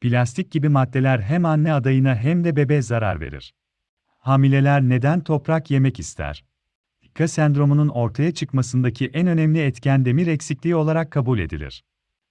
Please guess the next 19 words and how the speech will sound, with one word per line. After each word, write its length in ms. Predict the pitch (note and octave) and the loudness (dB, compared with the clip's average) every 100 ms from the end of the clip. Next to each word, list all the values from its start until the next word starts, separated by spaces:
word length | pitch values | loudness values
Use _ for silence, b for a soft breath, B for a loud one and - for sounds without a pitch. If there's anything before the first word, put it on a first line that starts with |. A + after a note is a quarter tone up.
| _ _ | _ _
Hamile 560 | - B2 C3 C3+ C#3 A2+ | -2 2 4 2 2 0
biri 200 | C3+ E3 | -2 0
de 160 | D#3 | -2
vücudundaki 640 | B2 A#2+ A#2 B2+ B2 B2 E3+ | -2 -4 -2 0 -2 -2 0
mineral 480 | D3 C3 C3 C3 A#2 | 0 2 0 0 0
ve 140 | A#2 | -2
demir 240 | A#2 C#3+ E3+ | 0 0 0
eksikliğini 580 | D3 - B2+ C3+ C#3 | -4 -6 -4 0 0
gidermek 500 | B2 A#2+ C3 C#3 F3 | 0 -2 0 0 -2
için 320 | D#3+ - D3+ C3+ | -6 -2 0 0
bu 80 | |
maddelere 500 | E3+ D#3 D#3 D3+ D3 | 0 0 0 0 0
yönelir. 480 | B2 E2+ D2+ C2 - _ _ _ _ _ _ _ - | 0 -4 -8 -12 -18 _ _ _ _ _ _ _ -8
Bu 200 | A2 E3+ | 0 2
noktada 420 | D#3+ - D3 D#3+ | 2 0 0 0
uygulanacak 760 | C3 A#2 A#2+ B2+ C3 C#3 E3 - | 0 0 0 2 0 0 -4 -2
demir 220 | C3 F3 | 0 0
eksikliği 500 | D3+ - A#2+ E3 E3+ | -2 -4 -6 -4 -2
tedavisi, 760 | C#3 A#2 G2+ D2+ D2 - C3 | -2 0 -2 -4 -10 -8 -8